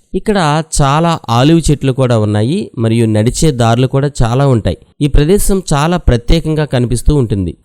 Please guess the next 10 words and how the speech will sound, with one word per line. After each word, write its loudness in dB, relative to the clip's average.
ఇక్కడ -4
వాతావరణం 0
కూడా -4
ప్రశాంతంగా -2
ఉంటుంది. -4
ఈ 2
ఒలీవల 2
కొండపైన -2
వేల 0
సమాధులుంటాయి. 0